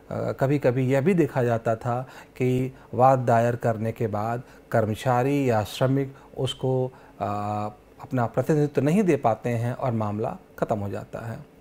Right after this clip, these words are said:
ऐसी स्थिति में जो कर्मचारी प्रतिकर अधिनियम की संकल्पना है, यह दीवानी, अ, प्रक्रिया के, अ, विपरीत एक ऐसी वैकल्पिक व्यवस्था देता है, जहां पर कोई कर्मचारी अपने नियोक्ता से प्रतिकर मांग सकता है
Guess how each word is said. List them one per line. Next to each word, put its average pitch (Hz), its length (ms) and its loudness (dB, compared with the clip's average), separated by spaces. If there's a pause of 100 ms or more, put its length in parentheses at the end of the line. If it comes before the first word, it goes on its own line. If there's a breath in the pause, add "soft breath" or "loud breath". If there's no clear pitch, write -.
(280 loud breath)
ऐसी 214 340 4
स्थिति 165 340 0
में 147 260 2 (260 loud breath)
जो 139 80 4
कर्मचारी 156 600 2
प्रतिकर 160 380 2
अधिनियम 156 480 2
की 151 120 -2
संकल्पना 127 720 0
है, 117 280 -2 (260 loud breath)
यह 151 320 4 (260 loud breath)
दीवानी, 185 640 4 (280 loud breath)
अ, 127 200 4
प्रक्रिया 165 520 4
के, 165 380 2
अ, - 140 -8 (520)
विपरीत 147 640 2
एक - 260 -2
ऐसी 208 300 0
वैकल्पिक 147 560 2
व्यवस्था 135 400 2
देता 123 380 0
है, 139 240 -4 (300 loud breath)
जहां 139 260 0
पर 139 140 -2
कोई 135 260 0
कर्मचारी 135 680 -2
अपने 127 320 -4
नियोक्ता 120 440 -2
से 139 160 -4
प्रतिकर 127 440 -4
मांग 110 260 -4
सकता 170 420 -2
है 208 220 -2